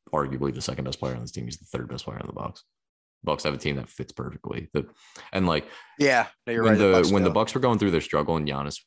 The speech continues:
Speaker 1: was being like, "Oh, I'm loyal, I'm gonna stay here," they were, like, the one or two seed every year. Like, it's
Speaker 2: Yeah.
Speaker 1: not <laughs> like, like, Damian Lillard's, like, a fringe playoff team.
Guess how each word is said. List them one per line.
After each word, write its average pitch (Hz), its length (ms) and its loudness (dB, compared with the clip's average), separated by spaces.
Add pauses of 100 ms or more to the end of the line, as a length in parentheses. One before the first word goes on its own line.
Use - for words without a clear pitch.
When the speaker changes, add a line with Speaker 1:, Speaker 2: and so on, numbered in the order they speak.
Speaker 1:
was 76 140 -4
being 73 280 -2
like, 67 280 -8
"Oh, 73 100 2
I'm 71 140 0
loyal, 73 240 2
I'm 73 100 -2
gonna 71 140 -6
stay 71 180 -6
here," 78 180 0
they 92 140 2
were, 98 100 4
like, 87 180 -2
the 90 60 2
one 80 300 0
or 76 80 -4
two - 240 -10
seed - 260 -12
every 64 240 -10
year. - 240 -12 (380)
Like, 87 140 0
it's 107 80 2
Speaker 2:
Yeah. 98 140 2
Speaker 1:
not - 260 -4 (160)
<laughs> - 140 -12
like, 107 220 -2
like, 90 160 2
Damian 101 300 2
Lillard's, 87 300 2
like, 90 120 -2
a 78 40 2
fringe 82 680 -2 (160)
playoff 71 360 0
team. 65 180 -8